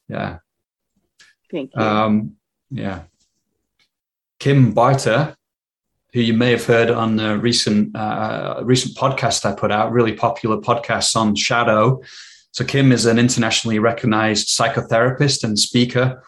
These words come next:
Speaker 1: and he works with the entire spectrum of human development from in-, infants to the elderly,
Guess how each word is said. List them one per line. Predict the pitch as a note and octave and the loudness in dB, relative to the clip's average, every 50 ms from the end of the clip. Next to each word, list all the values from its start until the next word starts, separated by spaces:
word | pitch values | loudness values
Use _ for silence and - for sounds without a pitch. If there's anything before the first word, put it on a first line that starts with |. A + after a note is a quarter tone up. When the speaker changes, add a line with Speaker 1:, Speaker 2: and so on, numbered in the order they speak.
| - - _ _ _ - - _ _ | -20 -20 _ _ _ -20 -20 _ _
Speaker 1:
and | - A2+ A2 A2 G#2+ G#2 | -6 -4 0 0 0 0
he | - A#2 A#2 G#2+ | 0 -2 0 2
works | A2+ B2 B2 A#2+ - - | 4 2 2 2 0 -2
with | B2 G#2+ | -2 -2
the | A2 A2+ | 0 -2
entire | A2 G#2+ G#2 G#2+ - - A#2+ A#2+ B2 A#2 - | -2 -2 -4 -4 -2 0 2 4 4 2 2
spectrum | - - - - B2 B2 - - - C3 B2 B2 A#2+ A#2 | 0 -2 -2 -4 -4 -4 -6 -4 -2 2 4 4 4 2
of | A2 - | 0 0
human | - C3 B2 A#2+ A#2 A2 | 2 4 4 4 4 2
development | G#2 G#2 A2+ A2+ A#2+ B2 A#2+ A#2 A2+ - | 2 2 4 4 4 2 2 -2 -2 -4
from | - G#2+ A2 | -4 -2 0
in-, | A2+ A#2+ A#2+ - - - _ | 0 0 0 -2 -6 -4 _
infants | C3 B2 B2+ B2+ - B2 A#2 B2 - - - - - - - - _ _ | 0 0 0 2 0 -2 -2 -2 -4 -6 -8 -8 -8 -12 -16 -20 _ _
to | - B2 | -4 -2
the | G#2+ A#2+ | 0 0
elderly, | A2+ A#2 A2+ A#2 A2+ A#2 A2+ A2 A2 A2 A2 G#2+ G#2+ | 2 2 2 4 4 2 2 2 2 0 0 -2 -6